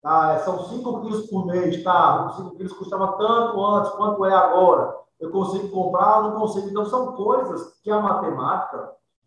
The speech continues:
vai lhe dar subsídios necessários e suficientes para você procurar o seu próprio bem-estar como pessoa, né? Vou citar só mais um exemplo. Ah, é, tô numa guerra contra a balança, eu preciso perder tantos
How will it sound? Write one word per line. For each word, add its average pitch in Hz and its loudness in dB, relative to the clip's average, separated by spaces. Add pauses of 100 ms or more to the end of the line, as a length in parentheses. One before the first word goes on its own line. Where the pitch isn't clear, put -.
(200)
vai 196 0
lhe 180 -2
dar 185 4
subsídios 233 -8
necessários 190 -4
e 240 -16
suficientes 185 -12
para 262 -4
você 196 -4
procurar - -4
o - -18
seu 277 2
próprio - -4
bem-estar 277 -4 (220)
como 185 -2
pessoa, 139 -6 (280)
né? 190 -6 (300)
Vou 160 -12
citar 202 -8
só 254 -6
mais 247 -2
um 247 -2
exemplo. 180 -2
Ah, - 2 (640)
é, 165 -6
tô 202 -6
numa 208 0
guerra 226 -2
contra 220 0
a 185 4
balança, 202 0
eu - -4
preciso 208 -12
perder 185 -2
tantos 214 -4